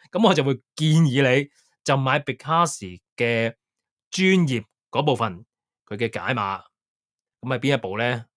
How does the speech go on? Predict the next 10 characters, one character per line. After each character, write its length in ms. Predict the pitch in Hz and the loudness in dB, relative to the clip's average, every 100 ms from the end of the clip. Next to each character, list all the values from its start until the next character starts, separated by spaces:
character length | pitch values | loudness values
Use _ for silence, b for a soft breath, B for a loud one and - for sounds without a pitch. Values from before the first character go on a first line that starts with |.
| _ _ _ _ _ | _ _ _ _ _
畀 100 | 107 | -12
個 60 | 107 | -10
樣 160 | 95 | -8
你 100 | 101 | -10
睇 140 | 95 95 | -10 -10
吓。 440 | 92 98 104 107 _ _ _ _ _ _ _ _ _ _ _ _ _ _ _ _ _ _ _ _ _ _ _ _ _ _ _ _ _ _ _ _ _ _ _ _ _ _ _ _ _ _ _ _ _ | -8 -10 -10 -14 _ _ _ _ _ _ _ _ _ _ _ _ _ _ _ _ _ _ _ _ _ _ _ _ _ _ _ _ _ _ _ _ _ _ _ _ _ _ _ _ _ _ _ _ _
嗱， 140 | 92 85 | -12 -10
我 60 | |
哋 60 | 87 | -8
開， 540 | 143 139 113 85 98 | 0 2 2 -2 -14